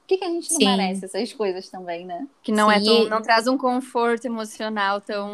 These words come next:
Speaker 2: Uhum.
Speaker 3: tão
Speaker 2: Tão imediato,
Speaker 3: significativo,
Speaker 2: né?
Speaker 3: né? A, a pizza, a
Speaker 2: Isso.
Speaker 3: caloria ali, o, a gordura, enfim, isso que é muito calórico, traz um conforto muito
Speaker 1: Uhum.
Speaker 3: grande, né?
Speaker 2: Uhum.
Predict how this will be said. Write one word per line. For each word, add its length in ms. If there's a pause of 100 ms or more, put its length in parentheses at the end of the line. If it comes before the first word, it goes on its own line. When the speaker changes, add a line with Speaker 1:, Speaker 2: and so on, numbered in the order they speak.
(240)
Speaker 2:
Uhum. 300
Speaker 3:
tão 240
Speaker 2:
Tão 100
imediato, 840
Speaker 3:
significativo, 0
Speaker 2:
né? 400
Speaker 3:
né? 300
A, 240
a 20
pizza, 580
a 40
Speaker 2:
Isso. 0
Speaker 3:
caloria 760
ali, 260
o, 240
a 60
gordura, 580
enfim, 360
isso 260
que 80
é 40
muito 220
calórico, 500
traz 240
um 120
conforto 800
muito 300
Speaker 1:
Uhum. 20
Speaker 3:
grande, 500
né? 340
Speaker 2:
Uhum. 600